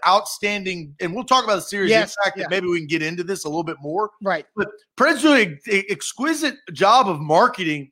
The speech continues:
Speaker 1: and the games going to Bridgestone Arena are really, really fun. But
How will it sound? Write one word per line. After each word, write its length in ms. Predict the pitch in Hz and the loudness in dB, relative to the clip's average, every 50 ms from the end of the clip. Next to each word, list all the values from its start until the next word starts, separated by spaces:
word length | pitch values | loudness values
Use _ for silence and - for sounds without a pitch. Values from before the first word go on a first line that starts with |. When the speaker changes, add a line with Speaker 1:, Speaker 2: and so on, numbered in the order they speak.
| _ _ - | _ _ -8
Speaker 1:
and 200 | 202 190 190 180 | -8 -6 -6 -8
the 60 | 170 | -8
games 580 | 143 120 180 196 226 247 277 277 262 202 143 | -6 -4 -4 -2 -2 -2 -4 -4 -6 -8 -10
going 520 | 131 - - 220 226 233 226 208 190 165 - _ _ - | -8 -2 -2 0 0 0 -2 -4 -6 -10 -14 _ _ -8
to 320 | - 214 240 247 269 262 | -2 0 2 2 2 2
Bridgestone 600 | 175 214 240 247 226 - - - 247 233 214 190 | 0 -2 -2 -2 -2 -4 -2 0 2 2 2 2
Arena 380 | 180 180 190 226 262 277 254 269 - _ _ _ _ | 0 0 2 4 4 4 4 2 -4 _ _ _ _
are 240 | - 226 214 196 185 | 4 4 4 4 4
really, 280 | 190 214 240 233 226 220 | 4 4 6 6 4 4
really 320 | 208 214 208 190 165 143 | 4 4 4 4 2 0
fun. 440 | - - 233 254 233 180 135 110 - _ _ _ _ _ _ _ _ _ _ | 0 2 4 4 6 4 2 0 -4 _ _ _ _ _ _ _ _ _ _
But 240 | - 247 226 214 | 0 0 0 0